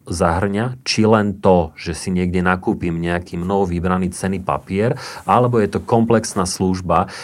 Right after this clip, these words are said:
kde mi niekto vysvetlí, doručí investíciu, stará sa o tú investíciu počas celej doby investovania.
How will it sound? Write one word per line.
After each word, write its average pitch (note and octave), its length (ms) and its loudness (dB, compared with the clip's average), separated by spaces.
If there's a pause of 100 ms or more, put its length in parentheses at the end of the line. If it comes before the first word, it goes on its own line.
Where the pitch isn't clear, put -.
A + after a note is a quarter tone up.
(180)
kde F2+ 200 0
mi F#2 160 2
niekto F#2 600 0 (280)
vysvetlí, F2 880 0
doručí G2+ 560 2
investíciu, F2+ 800 -2
stará A2+ 400 2
sa A2+ 160 -4
o G2 80 -2
tú F#2+ 160 0
investíciu F#2 560 -4
počas F2+ 320 -4
celej G2+ 400 0
doby F2+ 240 0
investovania. E2+ 800 -4